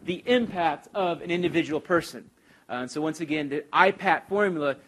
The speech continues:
never factors in individuals, like that guy who, you know, got elected in West Virginia, or in this case,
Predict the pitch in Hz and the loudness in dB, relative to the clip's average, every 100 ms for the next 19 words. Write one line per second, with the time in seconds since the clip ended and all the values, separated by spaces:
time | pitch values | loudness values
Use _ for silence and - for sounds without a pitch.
0 | - - 262 240 - 233 226 196 220 202 | -14 0 2 4 4 2 2 -2 -2 -2
1 | 190 180 175 208 135 107 - - _ _ | -2 0 0 0 -2 -14 -16 -20 _ _
2 | - 170 185 175 160 175 175 180 170 185 | 2 2 4 4 8 10 8 6 0 -2
3 | 160 156 175 165 170 170 156 156 143 139 | -2 2 4 4 0 -2 -6 -6 -6 4
4 | 208 208 202 196 - 160 156 160 - 160 | 4 6 -2 -6 -14 -8 -6 -6 -2 0
5 | 151 - | 0 -2